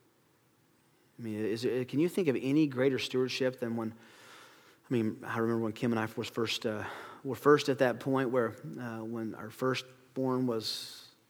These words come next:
we wanted to do things and he couldn't go and we needed a babysitter. I remember the fir-, I remember where we were. I remember who did it.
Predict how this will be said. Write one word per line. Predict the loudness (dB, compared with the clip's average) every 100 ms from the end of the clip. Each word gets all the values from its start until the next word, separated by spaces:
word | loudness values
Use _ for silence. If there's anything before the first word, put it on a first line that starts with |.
| _ _ _ _ _ _ _ _ _ _ _ _ _ _ _ _ _
we | 2
wanted | 4 4
to | 4
do | 2
things | 4 4 4 2
and | 0
he | 0 -2
couldn't | 4 6 6
go | 4 4 4
and | 4
we | 2
needed | 2 2
a |
babysitter. | 2 2 0 2 2
I |
remember | 4 2 0
the |
fir-, | 2 2
I | 6 8
remember | 8 6 8
where | 8
we | 8
were. | 8
I | 8
remember | 6 6 6
who | 6
did | 6
it. | 4 -2